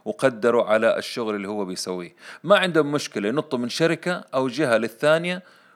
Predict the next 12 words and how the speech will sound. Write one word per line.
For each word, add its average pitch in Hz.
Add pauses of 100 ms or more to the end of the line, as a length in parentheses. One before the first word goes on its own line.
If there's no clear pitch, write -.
(380)
وحتى -
في 143
مكان 135
ثاني 143
مختلف 131
عن 117
طبيعة 113
عملهم. 92 (720)
تقدر 170
تحافظ 156
عليهم 143
وتحفز، -